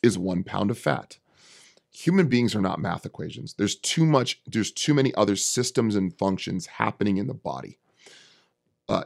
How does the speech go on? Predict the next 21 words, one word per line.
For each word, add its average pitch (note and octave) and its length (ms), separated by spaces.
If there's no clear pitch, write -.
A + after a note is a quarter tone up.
insulin C3+ 440
resistance, G2 680
leptin A2+ 500
resistance, F2+ 840
um, F#2+ 260
hormones, G#2 840
hormone C3+ 420
profiles. - 640
You - 140
have F#2+ 240
things F#2+ 260
like - 260
water G#2+ 240
retention G2 520
as F2+ 180
it E2 80
relates - 360
to - 180
estrogen, B2+ 580
testosterone, B2 880
progesterone, G#2+ 800